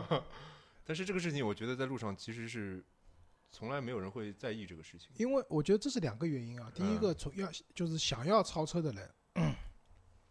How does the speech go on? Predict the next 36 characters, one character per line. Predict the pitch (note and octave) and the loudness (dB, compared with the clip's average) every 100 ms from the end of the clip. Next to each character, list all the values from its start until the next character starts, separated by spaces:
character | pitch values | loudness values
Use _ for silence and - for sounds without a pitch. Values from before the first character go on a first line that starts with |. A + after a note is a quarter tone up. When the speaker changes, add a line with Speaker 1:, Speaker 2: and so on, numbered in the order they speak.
| - - - - | -14 -14 -18 0
Speaker 2:
他 | - - - - - - | 4 4 2 -18 -20 0
没 | D3 | 6
有 | F3 | 6
这 | D3+ | 6
个 | D#3+ | 2
概 | F#3 D#3 | 4 4
念， | A2+ | 2
对 | A2+ B2 | -2 -2
吧？ | G#2 | -2
Speaker 1:
嗯。 | - | -2
Speaker 2:
就 | F#3 | 0
从 | D3 C3+ C#3 | 0 0 4
右 | E3 D3 | 6 6
边 | C#3 | 6
超 | C#3+ D#3+ | 6 6
过 | C#3 | 4
去 | - A2+ | 0 -6
了。 | - - - - - - - | -6 -20 -20 -18 -18 -18 -6
那 | E3 C#3+ | 0 2
还 | - F#3+ | 8 10
有 | |
一 | G3+ | 10
个 | D#3 D3+ | 10 6
就 | D3 | 6
是 | - C3+ A#2 - - - - | 4 2 2 -4 -10 -12 8
被 | C4+ F3 | 10 10
超 | C#3+ C#3 | 8 8
车 | C#3+ | 8
的 | C3+ | 6
人， | G#2+ G2 - - - - - - - | 2 -6 -12 -14 -14 -16 -20 -20 0
他 | F3+ | 8
也 | D#3 | 10
不 | B2+ - | 10 10
知 | D3+ | 8
道 | D3 | 6
让。 | E3 | 6